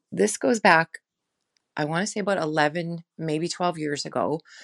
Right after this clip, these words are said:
I was on a trip to the Mayan Riviera with my mom and my two daughters. At the time, my daughters were thirteen and nineteen, I think. And, um, so anyways, we spent every day on the beach,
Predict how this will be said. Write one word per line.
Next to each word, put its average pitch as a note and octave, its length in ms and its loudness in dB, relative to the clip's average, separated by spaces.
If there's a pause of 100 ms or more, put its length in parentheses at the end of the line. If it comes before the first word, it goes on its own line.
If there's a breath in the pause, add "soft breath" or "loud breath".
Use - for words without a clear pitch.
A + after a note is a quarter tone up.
(300 loud breath)
I C#3 220 4
was F3+ 180 -6
on E3+ 440 -4
a D#3 240 -2
trip - 260 -6
to E3+ 120 -8
the D#3+ 60 -2
Mayan D3+ 280 2
Riviera D3 520 2
with C#3 320 -2
my C3+ 180 -10
mom E3 440 -4 (100)
and D3+ 400 0
my D3 180 -10
two C3+ 220 -12
daughters. - 560 -2 (440 soft breath)
At D#3 160 4
the F3 80 -6
time, E3 340 -4
my D#3 160 -6
daughters D3+ 560 -4
were C#3+ 440 -4 (1120)
thirteen G#3+ 720 -2 (760)
and D#3 440 -2
nineteen, A#3 520 -2
I A#3 100 -2
think. B3+ 480 -4 (560 loud breath)
And, D#3 760 4
um, D3 520 2
so G3+ 260 0 (180)
anyways, F#3 400 2
we A#3+ 200 0
spent F#3+ 340 0
every D#3+ 240 4
day D3 180 6
on D3+ 160 -2
the E3+ 80 -4
beach, C#3+ 420 -4